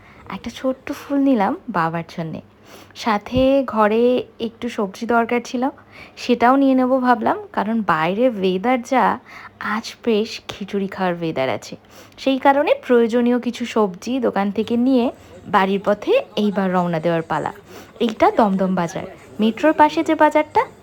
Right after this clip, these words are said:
বড় বাজার বলে, সেইটাই। তোমাদের দেখাচ্ছি, সামনে মাছ বাজার আছে। দেখো, রাস্তার অবস্থা দেখলে বুঝতেই পারবে যে কতটা পরিমাণে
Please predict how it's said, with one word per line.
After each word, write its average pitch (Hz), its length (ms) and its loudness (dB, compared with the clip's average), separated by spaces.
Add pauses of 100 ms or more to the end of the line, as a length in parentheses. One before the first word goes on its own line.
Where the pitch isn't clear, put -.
বড় 214 280 4
বাজার 262 320 4
বলে, 254 340 2
সেইটাই। 196 460 -2 (400)
তোমাদের 190 260 0
দেখাচ্ছি, 196 720 -4
সামনে 185 460 -2
মাছ 208 340 -2
বাজার 175 280 -4
আছে। 180 240 -10 (400)
দেখো, 196 380 0 (160)
রাস্তার 180 540 0
অবস্থা 185 400 0
দেখলে 233 300 -2
বুঝতেই 202 500 -2
পারবে 226 420 2 (280)
যে 208 160 -2
কতটা 196 420 -2
পরিমাণে 208 480 -2